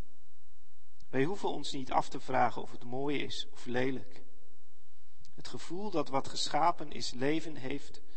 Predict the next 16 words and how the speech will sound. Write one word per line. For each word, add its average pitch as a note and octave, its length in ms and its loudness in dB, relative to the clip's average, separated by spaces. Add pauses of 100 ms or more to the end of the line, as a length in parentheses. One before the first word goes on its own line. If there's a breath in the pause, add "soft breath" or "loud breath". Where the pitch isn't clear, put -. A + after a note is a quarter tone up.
(380 soft breath)
moet C3+ 180 -2
hierboven C3+ 520 0
staan A2 320 0 (800 soft breath)
en - 120 0
het A#2+ 120 0
enige E3 420 0
criterium C3+ 680 0
zijn A#2 340 0 (400 soft breath)
als A#2+ 180 0
het A2+ 120 0
om A#2+ 140 0
kunst - 380 0
gaat. - 380 0 (1800)
Overigens C#3 640 2
komen C#3 320 2
wij C3 320 2